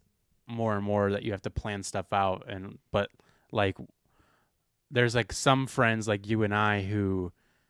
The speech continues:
have jobs and have to plan things out. And then we have other friends who are always wanting to do things, like, spontaneously, and we're just like,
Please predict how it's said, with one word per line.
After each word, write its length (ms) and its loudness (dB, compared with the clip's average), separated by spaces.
have 320 6
jobs 800 4
and 320 -4
have 280 2
to 80 0
plan 320 2
things 280 -4
out. 220 0
And 80 -6
then 60 0
we 80 2
have 120 -2
other 260 2
friends 380 0
who 120 0
are 140 0
always 640 2
wanting 360 0
to 100 -2
do 180 2
things, 400 -4
like, 240 0
spontaneously, 880 0
and 140 -4
we're 140 2
just 160 -6
like, 300 -6